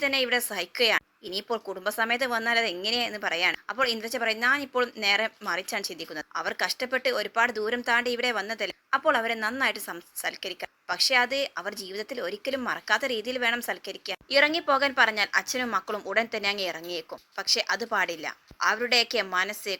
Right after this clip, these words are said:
കൊത്തി നുറുക്കി വേദനിപ്പിച്ചിട്ട് വേണം ഇവിടെ നിന്ന് ഇറക്കി വിടാൻ." ഈ ഐഡിയ കേൾക്കുമ്പോൾ വേദക്ക് സന്തോഷമാവട്ടെ. "ആഹാ, ചേച്ചി അങ്ങനെയായിരുന്നു ഉദ്ദേശിച്ചത്." അപ്പോൾ ഇന്ദ്രജ പറയുന്നത്, "നീ കണ്ടോ ഞാൻ എന്താ ചെയ്യാൻ പോകുന്നത്" എന്ന്.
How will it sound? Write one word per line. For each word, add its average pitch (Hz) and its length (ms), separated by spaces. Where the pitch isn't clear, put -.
കൊത്തി 202 360
നുറുക്കി 202 600
വേദനിപ്പിച്ചിട്ട് 220 800
വേണം 185 300
ഇവിടെ 180 200
നിന്ന് 180 140
ഇറക്കി 165 280
വിടാൻ." 151 240
ഈ 311 160
ഐഡിയ 330 240
കേൾക്കുമ്പോൾ 277 380
വേദക്ക് 208 320
സന്തോഷമാവട്ടെ. 180 680
"ആഹാ, 233 300
ചേച്ചി 240 320
അങ്ങനെയായിരുന്നു 226 560
ഉദ്ദേശിച്ചത്." 180 540
അപ്പോൾ 190 180
ഇന്ദ്രജ 190 300
പറയുന്നത്, 208 440
"നീ 185 200
കണ്ടോ 202 320
ഞാൻ 190 220
എന്താ 185 220
ചെയ്യാൻ 185 380
പോകുന്നത്" 165 400
എന്ന്. 151 200